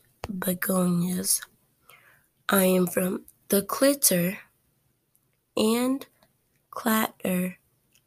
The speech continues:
of little feet.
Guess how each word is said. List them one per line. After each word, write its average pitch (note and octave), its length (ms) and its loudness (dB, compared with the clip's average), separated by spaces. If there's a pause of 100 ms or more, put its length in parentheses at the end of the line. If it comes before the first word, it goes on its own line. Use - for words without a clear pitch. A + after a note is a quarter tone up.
(800)
of F3+ 440 -2 (800)
little G#3 640 0 (1600)
feet. G3+ 680 -4